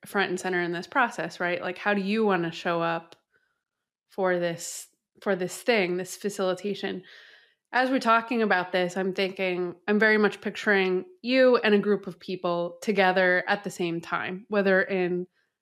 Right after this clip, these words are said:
physical or digital space. Is, is that a prerequisite? Can you do async facilitation? Is that a thing? Or are we pretty much, like, in a group together?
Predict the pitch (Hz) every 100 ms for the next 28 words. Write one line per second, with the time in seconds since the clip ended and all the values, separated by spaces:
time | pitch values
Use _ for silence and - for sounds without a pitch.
0 | _ 233 214 208 208 185 175 170 170 160
1 | 156 - - 180 - - 214 208 180 190
2 | _ _ _ _ - 214 247 277 269 240
3 | 214 214 240 247 247 226 214 202 196 -
4 | 185 208 262 254 262 262 262 254 262 262
5 | 262 214 208 202 214 254 302 302 240 226
6 | 233 214 214 233 208 196 190 202 180 -
7 | - 220 208 180 185 185 - 170 - -
8 | 196